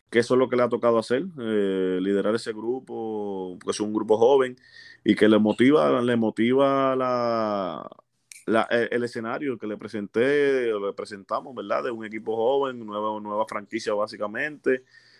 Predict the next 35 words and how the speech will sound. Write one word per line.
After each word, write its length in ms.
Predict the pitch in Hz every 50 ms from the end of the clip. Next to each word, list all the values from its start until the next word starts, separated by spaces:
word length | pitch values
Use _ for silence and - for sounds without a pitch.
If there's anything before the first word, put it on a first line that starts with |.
| _ _
eh, 220 | - 95 107 107 101
de 80 | 98 101
hacer 200 | 101 - 110 110
una 140 | 113 117 107
cultura 380 | 117 113 101 - 113 110 104
nueva, 760 | 104 107 120 135 139 139 135 127 123 120 117 117 113 113 113 110
de 60 | 107
hacer 160 | 101 - 104
un 120 | 107 113 113
equipo 280 | 107 113 110 107 110
ganador 760 | 107 107 104 101 95 104 120 127 135 135 131 131 131 131 127 110
en 140 | 107 104 95
todos 180 | 110 107 110
los 100 | 113 107
sentidos 560 | - 107 101 - 117 131 139 131 123 120 110
de 80 | 110 110
la 100 | 107 104
palabra, 380 | - 104 107 117 135 131 113 101
dentro 320 | 104 113 127 123 - 113
y 20 |
fuera, 560 | - - 110 113 123 135 139 135 127 113 107 101 95
eh, 460 | 92 90 90 90 90 87 80 82 90
del 180 | 92 98 98 98
bonding 560 | 95 95 95 104 113 123 123 120 117 113 110
de 80 | 104 104
los 80 | 104
jugadores. 680 | 107 98 101 98 95 107 123 139 139 131 123 120 - _ _ - - - - - - - - - _ -
Y 220 | - 120 120 120 120
me 100 | 117 117
dijo 160 | 113 127 139
que 120 | 139 170
sí, 180 | 143 131 156 -
que 80 | - 170
le 80 | 156
interesaba, 640 | 139 135 135 127 123 - - 127 135 160 170 156 139